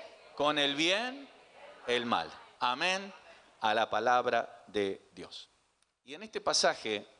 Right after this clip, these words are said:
dice que todas las cosas son sustentadas, son contenidas, todo funciona por el poder de la palabra de Dios. Ahora, cuando fuimos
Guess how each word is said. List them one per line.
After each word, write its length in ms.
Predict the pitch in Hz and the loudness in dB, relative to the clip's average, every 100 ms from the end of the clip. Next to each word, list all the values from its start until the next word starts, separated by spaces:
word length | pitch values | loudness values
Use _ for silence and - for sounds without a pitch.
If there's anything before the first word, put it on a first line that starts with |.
| _ - | _ -14
dice 380 | 135 151 156 | -2 0 0
que 160 | - 139 | -2 -6
todas 340 | - 175 180 | -4 0 0
las 180 | 151 - | 0 -4
cosas 460 | - 147 - 104 - | -6 -6 -4 -2 0
son 400 | - 131 131 - - | 0 -4 -8 -14 -10
sustentadas, 1000 | - 202 196 - 143 135 143 113 107 | -6 -6 -8 -6 -8 -2 0 0 0
son 300 | - 135 120 | -2 -4 -6
contenidas, 800 | 120 160 165 160 151 147 113 101 - | -8 -8 -6 -4 -2 -2 -2 -4 -2
todo 260 | 190 196 180 | -2 -2 -4
funciona 800 | 156 143 135 160 151 110 98 101 - - - _ | -6 -6 -4 -2 -4 -4 -6 -8 -16 -20 -20 _
por 180 | 113 127 | -6 -2
el 160 | 127 - | -4 -4
poder 400 | 127 151 147 123 | -2 2 4 4
de 140 | 113 | 2
la 160 | 113 107 | 0 2
palabra 420 | 113 120 117 110 | 2 2 2 0
de 140 | 110 | -2
Dios. 400 | 120 120 - - _ _ _ _ _ _ _ _ _ _ _ - | -2 -4 -4 -8 _ _ _ _ _ _ _ _ _ _ _ -2
Ahora, 420 | 160 180 135 78 - - - - - - - _ _ _ | 4 6 4 0 -14 -20 -20 -20 -20 -20 -20 _ _ _
cuando 880 | 190 202 202 190 190 190 - - _ _ _ _ _ _ _ _ - _ - | 2 2 2 0 2 2 -2 -20 _ _ _ _ _ _ _ _ -20 _ -4
fuimos 540 | 220 269 320 302 | 2 2 4 2